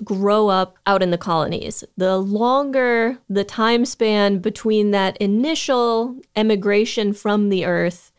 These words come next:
and current generations, the less that Spacenoids and Earthnoids have in common.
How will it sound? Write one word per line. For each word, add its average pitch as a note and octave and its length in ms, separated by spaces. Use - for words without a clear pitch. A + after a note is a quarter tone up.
and F#3 200
current G#3+ 340
generations, F#3 1000
the G#3 220
less G#3+ 540
that D#4+ 180
Spacenoids A3 540
and F#3+ 100
Earthnoids F#3 400
have F3+ 120
in F3 80
common. A#3+ 640